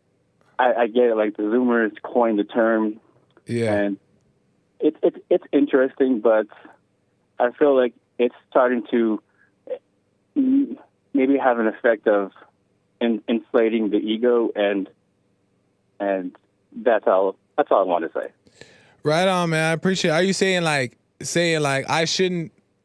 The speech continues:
Speaker 2: harp too much on it? You're saying people in general shouldn't put too much attention on the Riz thing?
Speaker 1: Uh, I, I'm saying, I'm, I'm saying in general, but I'm saying also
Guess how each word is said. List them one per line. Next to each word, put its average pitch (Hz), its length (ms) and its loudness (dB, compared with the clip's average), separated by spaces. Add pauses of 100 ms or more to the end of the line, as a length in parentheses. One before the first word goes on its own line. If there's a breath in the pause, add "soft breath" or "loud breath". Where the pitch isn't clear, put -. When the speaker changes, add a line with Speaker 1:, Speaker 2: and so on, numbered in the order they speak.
Speaker 2:
harp 180 240 -2
too 202 140 -2
much 190 240 0
on 196 100 0
it? 180 60 -2
You're 165 100 -2
saying 156 300 -4
people 156 300 -4
in 131 140 -4
general 131 460 -2
shouldn't 120 280 -4
put 123 140 -4
too 135 120 -4
much 117 400 -4
attention 120 460 -4
on 110 120 -4
the 104 80 -6
Riz 107 340 -4
thing? 101 280 -8 (1300)
Speaker 1:
Uh, 156 40 2
I, 160 380 4 (460)
I'm 165 240 0
saying, 165 360 2 (340)
I'm, 143 180 0
I'm 147 240 0
saying 151 180 2
in 107 120 0
general, 135 280 2
but 120 260 2
I'm 117 200 0
saying 113 160 0
also 107 480 0